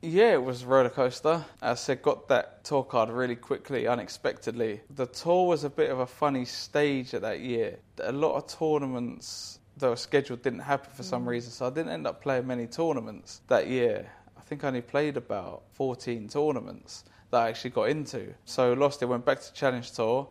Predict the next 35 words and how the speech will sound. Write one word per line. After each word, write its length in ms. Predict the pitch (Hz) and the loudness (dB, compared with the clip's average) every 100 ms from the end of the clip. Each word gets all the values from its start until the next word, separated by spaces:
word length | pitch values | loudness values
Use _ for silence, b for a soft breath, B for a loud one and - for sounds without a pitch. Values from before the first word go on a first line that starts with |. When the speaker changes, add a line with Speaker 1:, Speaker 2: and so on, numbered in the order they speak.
| _ | _
Speaker 1:
which 240 | 85 113 170 | -8 -4 2
I 60 | |
was 160 | 185 156 | 4 2
fine 320 | - 151 143 | 6 6 6
by 180 | 127 139 | 4 4
because 240 | 151 143 | 2 -2
I 60 | 139 | 0
was 120 | 127 135 | 0 -4
like, 160 | 127 | 0
"All 100 | 151 | 4
right, 280 | 123 113 104 | 4 4 2
I 40 | 127 | 4
know 380 | 143 139 127 127 B B | 6 6 4 -2 B B
I'm 100 | 120 | -10
good 160 | 120 131 | -2 0
enough 260 | 123 117 | 0 -2
to, 320 | - 120 113 - B _ - | 0 2 2 -2 B _ -6
to 100 | 139 | 2
get 260 | 143 - | 2 2
the 80 | 123 | -8
card 300 | - 113 113 | 0 2 2
again, 320 | 117 113 123 | 2 2 2
so 160 | 135 120 | 0 -2
I 20 | |
can 160 | 120 131 | -2 -2
do 160 | 135 | 0
it 100 | 123 | 2
again." 420 | 113 117 113 139 - | 0 -2 -2 -6 -2
And 200 | 131 143 | 0 0
then 140 | 147 143 | 0 0
I 40 | |
had 120 | 139 | -2
a 40 | 120 | -2
shoulder 360 | - 156 131 | 2 4 4
injury, 440 | 120 120 117 101 | 0 -2 -4 -6